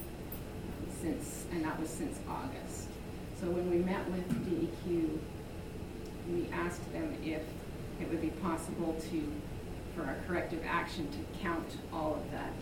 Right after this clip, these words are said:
testing that we did back in August. And they, they agreed, I got her to change it, so they agreed to let us do twelve consecutive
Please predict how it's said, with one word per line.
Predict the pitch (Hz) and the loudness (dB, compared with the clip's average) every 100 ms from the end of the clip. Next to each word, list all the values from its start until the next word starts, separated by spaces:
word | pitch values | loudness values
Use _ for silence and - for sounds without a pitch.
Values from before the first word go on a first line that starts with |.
| - - - - - - - - - | -4 -4 -6 -6 -6 -6 -6 -4 -2
testing | - - 151 | -2 0 -2
that | 151 - | -2 -2
we | 151 | -2
did | 147 143 143 - | -2 -2 -2 -2
back | - - | -4 -2
in | - - - - - - | -4 -4 -4 -6 -4 -2
August. | - - - - - - - - - - - - - - | -2 -2 -4 -4 -4 -4 -6 -6 -6 -6 -6 -4 -4 -2
And | 170 | 2
they, | 165 160 160 - | 6 6 6 4
they | 196 170 | 4 4
agreed, | 160 175 160 | 6 6 8
I | 156 | 6
got | 160 | 2
her | - | 0
to | 165 160 | 0 0
change | - 156 151 151 | 0 2 2 0
it, | - | -2
so | 160 | -2
they | 160 156 | 2 2
agreed | 165 175 170 165 | 4 4 4 4
to | 185 | 0
let | 151 147 | 0 0
us | 143 - - - | 0 -2 -4 -4
do | 156 156 - | -2 -2 0
twelve | 175 170 - | 2 2 2
consecutive | - 160 - - - 175 156 | 0 -2 0 0 0 0 0